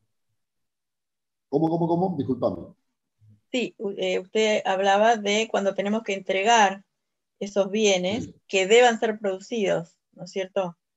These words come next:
Speaker 2: Dice
Speaker 1: Sí.
Speaker 2: la resolución que se tomará el importe mayor entre las sumas recibidas y la suma de su costo de producción.
Speaker 1: Sí, sí, sí, sí, sí. Está bien.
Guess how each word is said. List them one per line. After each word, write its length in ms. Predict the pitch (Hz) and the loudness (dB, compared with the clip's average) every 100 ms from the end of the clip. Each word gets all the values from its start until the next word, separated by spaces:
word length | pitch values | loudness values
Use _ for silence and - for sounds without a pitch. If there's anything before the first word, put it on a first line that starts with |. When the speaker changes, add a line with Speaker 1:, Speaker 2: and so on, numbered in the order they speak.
| _ _ _ _ | _ _ _ _
Speaker 2:
Dice 720 | - 202 220 202 180 185 185 - | -12 -6 0 4 4 4 0 -2
Speaker 1:
Sí. 60 | |
Speaker 2:
la 100 | 180 | -2
resolución 720 | 180 202 214 214 247 247 240 254 | -2 -4 -6 -6 -2 -2 -2 -4
que 80 | |
se 120 | 262 220 | -2 -2
tomará 440 | 208 196 185 165 | 0 2 2 0
el 120 | 190 | -4
importe 360 | 196 220 262 269 | -4 0 4 4
mayor 540 | 277 294 349 330 330 - | 4 2 4 4 4 0
entre 600 | 220 196 170 165 156 170 _ _ _ _ - | -2 -2 -4 -6 -8 -10 _ _ _ _ -8
las 260 | 170 180 180 | 0 0 0
sumas 240 | 254 262 | 2 4
recibidas 600 | 254 254 269 269 269 285 - | 4 0 -2 4 4 2 -2
y 100 | 220 | 2
la 140 | 196 | 2
suma 320 | 196 220 226 | 2 -2 0
de 100 | 233 | 0
su 100 | 214 | -2
costo 240 | 180 196 208 | -4 -2 0
de 100 | 190 | 0
producción. 640 | 175 170 - 233 185 170 - _ _ _ _ _ _ _ _ _ _ _ _ _ _ _ _ _ _ _ _ _ _ _ _ _ _ _ | 0 -4 -4 -2 -2 -4 -16 _ _ _ _ _ _ _ _ _ _ _ _ _ _ _ _ _ _ _ _ _ _ _ _ _ _ _
Speaker 1:
Sí, 240 | - 180 | -2 0
sí, 140 | 170 180 | 0 -2
sí, 180 | 185 | -4
sí, 160 | 156 185 | -4 -2
sí. 440 | 170 - - - _ _ _ _ _ _ _ _ _ _ _ _ | -2 -4 -8 -16 _ _ _ _ _ _ _ _ _ _ _ _
Está 160 | - 135 | -4 2
bien. 460 | 165 151 156 - | 2 2 -2 -12